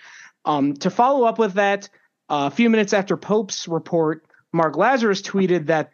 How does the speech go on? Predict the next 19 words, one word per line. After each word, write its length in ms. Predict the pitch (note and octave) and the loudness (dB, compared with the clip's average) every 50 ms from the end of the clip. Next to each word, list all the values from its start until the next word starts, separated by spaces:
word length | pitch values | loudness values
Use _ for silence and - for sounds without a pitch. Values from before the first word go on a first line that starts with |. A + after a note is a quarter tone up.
| _ - | _ -6
the 240 | D#3+ D#3+ D#3+ D#3 D3 | -4 -2 -2 -2 -2
reason 480 | C#3 D#3+ G#3+ C#4 D#4 C4+ A#3+ A#3 G3 | -2 0 2 2 2 2 2 2 0
for 360 | G3 - G3+ F3+ E3+ E3+ E3+ | 0 0 0 0 2 2 0
it 140 | D#3+ D#3 D#3+ | -2 -2 -2
was 180 | D#3 D#3+ D3 D#3+ | -4 -4 -2 0
not 220 | F3+ F3 F3+ - | 0 0 0 0
a 140 | C#3+ C#3 C3+ | -2 -4 -6
player's 420 | - - - G#3 G#3 A3 G#3+ G#3 | -6 -4 -2 0 2 2 2 0
decision, 500 | F3+ F#3+ F#3 - - G3+ G3 F3 G3 F#3 | -2 -2 -4 0 0 0 0 2 0 0
it 120 | E3+ E3+ D#3+ | 0 0 -2
was 120 | D#3 D3+ | -2 -2
an 120 | D#3+ D#3+ E3 | -2 -4 -2
organizational 920 | - F#3 G3 G#3 G3+ G#3+ G3 F#3 D#3 C#3+ F3+ A3+ C#4 C4+ - F#3+ E3+ D#3+ | 0 0 0 2 2 2 2 2 2 0 0 0 0 0 0 0 0 0
decision, 520 | D3 D3+ D3 - D#3 D3 C#3 D3+ D3+ D#3 D#3 - - - - _ _ _ _ _ _ _ _ _ _ - - - - _ - | 0 -2 -2 -2 -4 -2 -2 -2 -2 -2 -4 -6 -10 -18 -20 _ _ _ _ _ _ _ _ _ _ -18 -18 -18 -20 _ 0
and 160 | F#3 F#3 F#3 | 2 2 4
they 100 | F#3 F#3 | 4 2
were 140 | E3+ D#3+ E3 | 2 0 -2
citing 640 | - - - - G3+ G3+ G#3 F#3 G#3 G3+ G3 F#3 D3+ | -4 -4 -2 0 2 2 2 2 2 2 2 0 0
the, 320 | E3+ F3 E3 D#3 D3+ C3+ | -2 -2 -2 -2 -2 -4